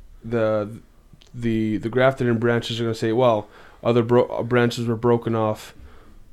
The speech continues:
so that we could be grafted in. You know, like, we're so important. We, you know,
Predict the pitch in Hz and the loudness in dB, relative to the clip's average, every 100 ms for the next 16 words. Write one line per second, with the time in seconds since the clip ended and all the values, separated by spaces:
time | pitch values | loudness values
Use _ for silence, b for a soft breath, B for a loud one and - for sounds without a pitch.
0 | - - - - - 123 131 120 123 123 | -20 -18 -14 -14 -6 -2 2 2 2 2
1 | 117 110 117 113 127 127 117 107 107 101 | 0 2 0 0 0 2 2 2 0 -2
2 | 98 120 117 120 110 131 131 113 - 113 | -2 -4 -4 -4 -4 -2 -4 -4 -8 -10
3 | 104 | -10